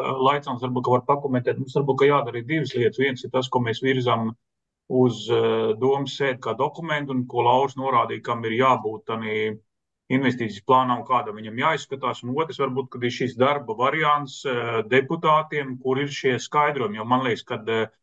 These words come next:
visi gluži tādi skaidrojumi nebūtu, nu, kā, kā oficiālā lē-, nu, dokumentā, kas ir pievienojams pie lēmuma projektā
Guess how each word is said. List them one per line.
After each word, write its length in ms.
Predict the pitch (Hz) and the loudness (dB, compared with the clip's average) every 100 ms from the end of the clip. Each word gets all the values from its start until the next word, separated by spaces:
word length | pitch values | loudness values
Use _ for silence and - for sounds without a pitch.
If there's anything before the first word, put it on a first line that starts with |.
| _ _ | _ _
visi 280 | 123 139 143 | 0 0 0
gluži 400 | 123 139 120 120 | 0 2 2 2
tādi 320 | 135 123 113 | 4 2 0
skaidrojumi 720 | 110 - 139 139 139 127 123 131 | -8 -4 0 0 0 -4 -2 -2
nebūtu, 560 | 151 123 117 107 120 117 120 120 120 | -2 -2 -6 -4 -4 -2 0 0 0
nu, 160 | 120 127 | 0 4
kā, 180 | 123 110 107 - _ _ _ | 4 4 2 -8 _ _ _
kā 80 | 117 | -2
oficiālā 580 | 139 143 135 123 113 110 110 113 | -2 -2 -6 -2 0 2 0 0
lē-, 240 | 127 131 127 | 2 2 0
nu, 140 | 131 123 113 | -2 -4 0
dokumentā, 600 | 135 139 135 120 113 220 | -2 -2 -4 -4 -2 -4
kas 180 | 110 - | -4 -8
ir 60 | - | -2
pievienojams 540 | 131 123 113 113 98 | 0 0 0 -4 -4
pie 120 | 120 | -2
lēmuma 340 | 113 120 110 107 | 2 2 0 -4
projektā 600 | 139 151 135 127 123 | 0 2 2 -2 -2